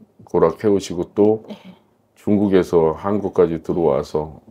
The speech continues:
Speaker 1: 거기서는 고향이시잖아, 부모님들한테는.
Speaker 2: 네. 네.
Speaker 1: 보는 한국에 있지만,
Speaker 2: 네.
Speaker 1: 그렇지만 고향 땅 떠나와서 어찌됐든 살아보겠다고, 더 잘 살아보겠다고 고생, 고생하다가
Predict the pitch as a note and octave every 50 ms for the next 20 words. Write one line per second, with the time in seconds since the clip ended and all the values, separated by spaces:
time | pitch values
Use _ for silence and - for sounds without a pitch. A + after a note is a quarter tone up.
0 | - _ _ _ _ - - - F#2 F#2 F#2 G2+ F#2 F2+ F2 E2+ E2+ D#2 - -
1 | F#2 F#2 F#2 G2 G2+ G2 F2+ D#2+ - - - E2 D#2+ D2+ D2 D2 - - D#2+ E2+
2 | E2+ E2 D#2 D#2 D#2 D2+ D2 C#2+ - - - F#3 F3+ F3 E3+ E3+ E3 - - _
3 | _ _ _ _ - - G2 G2 F#2+ F#2 E2+ D#2+ F#2+ G#2+ A2 G2+ F#2 E2 D#2+ D2+
4 | C2+ C#2 C#2 - F#3+ F3+ E3+ E3+ D#2+ D2 D2 D#2+ G2 A#2+ A#2+ _ _ _ _ _
5 | _ _ _ _ _ _ _ _ _ - - - - F#2 F2+ E2 E2 E2 D#2+ -
6 | F#2+ G2 G2 G2+ F#2+ - F2+ F2+ E2 - - G2 G#2+ A2 A2 G2 F2 D#2 C#2+ D2
7 | D2 - - F2 E2 D#2 D2+ - - - E2+ D#2+ - E2+ F2 D#2+ - - E2 D#2+
8 | D#2+ D#2+ - - - G2 F#2+ G2 G2+ G#2 F#2 E2+ D#2+ D2 E2 D#2 - - D#2+ D#2
9 | D2 D#2+ E2 - D#2 D2 C#2+ F#2 D#2+ D2 D2+ - - G2+ G2 F#2 E2 E2 D#2 D#2
10 | D2+ - - D2+ D2+ D2 C#2 D#2+ D#2+ D#2 - - _ _ _ _ _ _ _ _
11 | _ - - F2 - G2 F2+ F2 E2+ E2 D#2 E2 D#2+ - E2+ D#2+ D#2 F2 F2+ E2
12 | F2+ D#2+ D#2+ E2 D#2